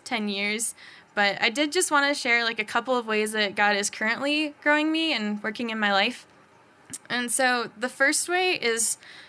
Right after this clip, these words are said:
just through love, um, mainly being motivated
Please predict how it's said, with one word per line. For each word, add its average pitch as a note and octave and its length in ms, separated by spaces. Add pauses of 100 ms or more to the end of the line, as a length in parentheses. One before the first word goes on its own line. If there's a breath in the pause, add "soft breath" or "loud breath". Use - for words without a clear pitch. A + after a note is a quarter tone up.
(100)
just F#4 180
through G#4+ 180
love, G3+ 560 (480 loud breath)
um, G3+ 520 (400)
mainly B3 360
being B3+ 400
motivated C#4+ 720